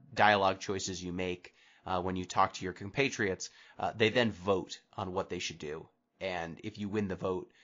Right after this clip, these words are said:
you can do what you want to do. Um, but if you don't convince enough people, you'll, you have to go with whatever democracy decides, which, again,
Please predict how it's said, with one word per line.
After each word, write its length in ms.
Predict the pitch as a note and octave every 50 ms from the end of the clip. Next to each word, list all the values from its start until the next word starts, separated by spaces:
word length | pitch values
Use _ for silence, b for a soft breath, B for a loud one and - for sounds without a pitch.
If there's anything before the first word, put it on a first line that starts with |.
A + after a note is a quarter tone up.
| _ _ _ _
you 140 | G#2+ G#2 F#2+
can 140 | - G2
do 100 | F2 F#2+
what 100 | F2+ D#2+
you 80 | C2+ F#2
want 240 | E2+ D2+ - A#1 -
to 80 | -
do. 80 | - - - _ _ _ _ _ _ _ _
Um, 380 | - F#2 F2 E2 D#2 D2+ F2+ G#2+ _ _ -
but 140 | G#2 G2
if 140 | F#2+ F#2 -
you 140 | G2 G2 F2+ - _
don't 200 | _ C#3 C#3 A2+ -
convince 280 | C#3 A#2+ A#2 G#2+ -
enough 180 | G#2+ G#2+ G2+ -
people, 360 | A2+ G#2 G2 - G2+ G2+ G2+
you'll, 320 | F#2+ G2 F#2+ F#2 F#2 F2 - _ A#2+
you 140 | G2+ G#2+ G#2+
have 240 | G2+ A2 A2 G2+ -
to 100 | - G#2
go 160 | - G#2+ G2
with 180 | F#2+ F#2 - -
whatever 280 | G2 F#2 F#2+ F2+ F#2
democracy 540 | F2+ G2+ F#2+ F#2 E2 E2+ - G2 F#2 - F#2+
decides, 500 | F2 F2+ - F#2+ F2+ F2 F2+ F#2 F2 - - - - _
which, 140 | B2+ B2 C3+
again, 360 | C3 - C#3 A#2 A2 G#2